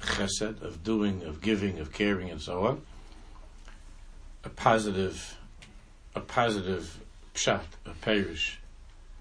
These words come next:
in a word. She'inyana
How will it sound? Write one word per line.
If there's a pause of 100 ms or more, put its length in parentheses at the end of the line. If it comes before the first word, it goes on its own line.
(340)
in
a
word. (3750)
She'inyana